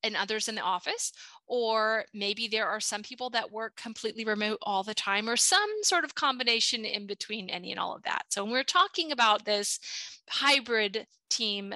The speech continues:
leadership, we're really referring to in some way, shape, or form, some team members at least are at times remote. And we know that this, you know,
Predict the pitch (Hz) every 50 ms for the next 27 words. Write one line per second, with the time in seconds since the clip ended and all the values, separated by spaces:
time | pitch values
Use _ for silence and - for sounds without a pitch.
0 | - - - 220 240 233 220 202 - - - 175 - - _ - _ _ _ _
1 | - 240 240 262 262 254 254 226 226 214 - 226 208 214 214 208 - 214 208 208
2 | 208 208 - 233 226 226 214 208 202 - - 202 196 202 196 - - - 165 165
3 | 160 160 175 180 - 233 233 226 - - 233 208 185 170 175 170 143 147 - -
4 | - - - 160 135 - - - - - - 190 185 175 165 - - - - -
5 | - 208 190 180 180 180 180 - - - 208 202 190 180 170 165 - - - -
6 | - - - - - - - - 294 330 370 381 415 415 440 427 427 403 - 415
7 | 427 427 - - - - - 339 349 294 262 285 339